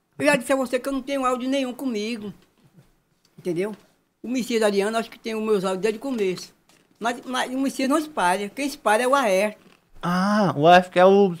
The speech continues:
Speaker 2: distribuidor.
Speaker 1: Sim, pra quê? Pra quê?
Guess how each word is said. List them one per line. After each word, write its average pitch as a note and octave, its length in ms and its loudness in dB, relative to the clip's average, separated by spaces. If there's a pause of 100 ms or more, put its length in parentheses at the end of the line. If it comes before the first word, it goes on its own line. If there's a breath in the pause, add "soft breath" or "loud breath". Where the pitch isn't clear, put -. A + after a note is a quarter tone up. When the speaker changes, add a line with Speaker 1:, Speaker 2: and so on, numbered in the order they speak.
(180)
Speaker 2:
distribuidor. D3 680 6
Speaker 1:
Sim, F4+ 480 2 (220)
pra F4+ 160 -6
quê? F4+ 360 0 (1700)
Pra E4+ 180 0
quê? E4+ 420 2